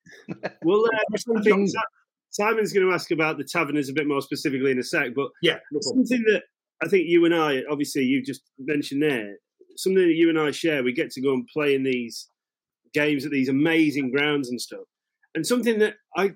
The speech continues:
Speaker 1: still can't get my head around is now you and I will be at an event, like we were at the Long Room for the balloon debate, and then David Gower will now come and approach me and ask me how I am.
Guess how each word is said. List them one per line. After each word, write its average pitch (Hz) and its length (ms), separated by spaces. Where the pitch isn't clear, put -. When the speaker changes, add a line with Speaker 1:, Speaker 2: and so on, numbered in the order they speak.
Speaker 1:
still 226 360
can't 196 220
get 175 120
my 165 120
head 165 160
around 120 280
is 127 140
now 147 140
you 208 160
and 220 100
I 214 120
will 190 140
be 180 160
at 160 60
an 151 80
event, 139 360
like 123 160
we 143 100
were 135 80
at 131 140
the 127 140
Long 151 240
Room 123 280
for 127 80
the 120 80
balloon 151 300
debate, 113 320
and 143 100
then 165 200
David 233 340
Gower 202 280
will 151 160
now 180 240
come 175 160
and 165 80
approach 160 400
me 165 200
and 143 80
ask 165 200
me 151 260
how 151 200
I 160 100
am. 139 280